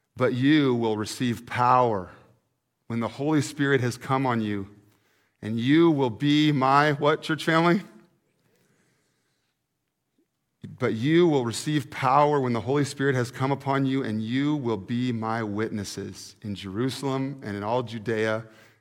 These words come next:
and Samaria and to the end of the earth." I, I think oftentimes we're, as followers of Jesus, are very interested in questions like these.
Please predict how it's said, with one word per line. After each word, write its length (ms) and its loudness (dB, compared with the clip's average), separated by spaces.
and 160 -8
Samaria 760 -2
and 120 -10
to 140 -12
the 160 -4
end 160 -4
of 80 -8
the 160 -4
earth." 360 -8
I, 160 -4
I 100 0
think 260 0
oftentimes 760 0
we're, 360 2
as 160 0
followers 420 2
of 80 -2
Jesus, 320 0
are 60 0
very 400 4
interested 420 0
in 120 2
questions 500 0
like 240 2
these. 340 0